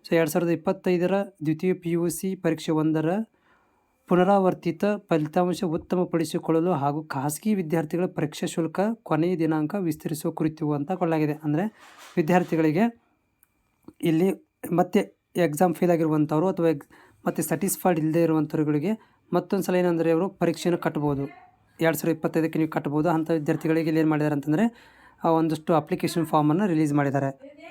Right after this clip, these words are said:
ನೋಡಿ ವಿದ್ಯಾರ್ಥಿಗಳಿಗೆ ಯಾ-, ಯಾರೆಲ್ಲ ವಿದ್ಯಾರ್ಥಿಗಳು ಇವಾಗ ಒಂದು ಉತ್ತಮ ಫಲಿತಾಂಶ ಮಾಡ್ಕೋಬೇಕಿತ್ತಂದ್ರೆ ಇಪ್ಪತ್ನಾಲ್ಕರಲ್ಲಿ ನಿಮಗೆ ರಿಸಲ್ಟ್ ಬಂದಿದೆ, ಆದರೆ ಅದನ್ನು ಇನ್ನೂ, ಇನ್ನೂ ಉತ್ತಮ ಫಲಿತ-,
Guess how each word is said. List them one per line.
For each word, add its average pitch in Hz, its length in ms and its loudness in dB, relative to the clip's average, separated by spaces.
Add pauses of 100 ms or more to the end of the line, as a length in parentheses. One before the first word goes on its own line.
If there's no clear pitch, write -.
(1500)
ನೋಡಿ 208 180 4
ವಿದ್ಯಾರ್ಥಿಗಳಿಗೆ 190 600 2
ಯಾ-, 170 240 4
ಯಾರೆಲ್ಲ 190 400 4
ವಿದ್ಯಾರ್ಥಿಗಳು 170 880 0
ಇವಾಗ 165 300 0
ಒಂದು 170 520 2
ಉತ್ತಮ 170 420 0
ಫಲಿತಾಂಶ 175 520 0
ಮಾಡ್ಕೋಬೇಕಿತ್ತಂದ್ರೆ 160 760 0
ಇಪ್ಪತ್ನಾಲ್ಕರಲ್ಲಿ 170 640 -2
ನಿಮಗೆ 170 300 0
ರಿಸಲ್ಟ್ 165 320 2
ಬಂದಿದೆ, 165 300 2 (540)
ಆದರೆ 196 220 4
ಅದನ್ನು 196 220 2
ಇನ್ನೂ, 196 220 2
ಇನ್ನೂ 190 280 4
ಉತ್ತಮ 190 320 0 (100)
ಫಲಿತ-, 170 260 -2